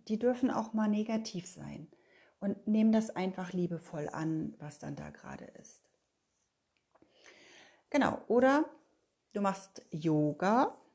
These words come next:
ja, im Alltag Yoga integrieren. Und so eine typische Manipura Chakra, ähm, Yogastunde würde bei mir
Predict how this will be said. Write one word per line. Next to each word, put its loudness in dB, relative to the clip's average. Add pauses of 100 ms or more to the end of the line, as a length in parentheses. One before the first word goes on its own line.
(800)
ja, -4
im -6
Alltag -10 (420)
Yoga -8
integrieren. -6 (1200)
Und 6 (220)
so 6
eine 4
typische 2
Manipura 6
Chakra, -2 (1000)
ähm, -2
Yogastunde 0 (340)
würde 2
bei 2
mir 2